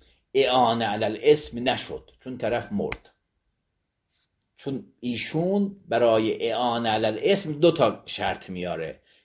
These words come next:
یک قصد، دو تحقق اون اسم در خارج، فرضم این است که تحقق نیافت.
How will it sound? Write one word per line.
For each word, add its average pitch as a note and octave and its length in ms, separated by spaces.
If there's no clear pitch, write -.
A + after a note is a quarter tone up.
یک G#3 500
قصد، G#3+ 540
دو A3 500
تحقق G3+ 640
اون G#3 220
اسم D#3+ 360
در G#2+ 200
خارج، - 500
فرضم C#3 440
این C#3+ 140
است D3+ 140
که E3+ 80
تحقق A2+ 520
نیافت. - 440